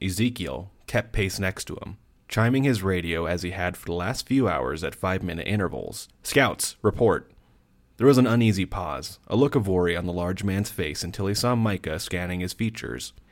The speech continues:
He quickly replaced it with a confident smirk when the radio chimed back to him.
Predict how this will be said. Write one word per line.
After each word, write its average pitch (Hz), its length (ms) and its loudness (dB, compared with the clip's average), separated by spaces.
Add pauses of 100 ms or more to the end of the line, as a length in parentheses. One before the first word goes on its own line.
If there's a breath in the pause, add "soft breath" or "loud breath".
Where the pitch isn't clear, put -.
(160 soft breath)
He 131 120 2
quickly 180 320 4
replaced 92 400 2
it - 80 -2
with 92 140 -2
a 82 60 -8
confident 107 500 -2
smirk 101 360 -2
when 87 120 -2
the 87 80 -2
radio 104 340 0
chimed 92 320 -2
back 82 260 -6
to 64 140 -8
him. - 160 -10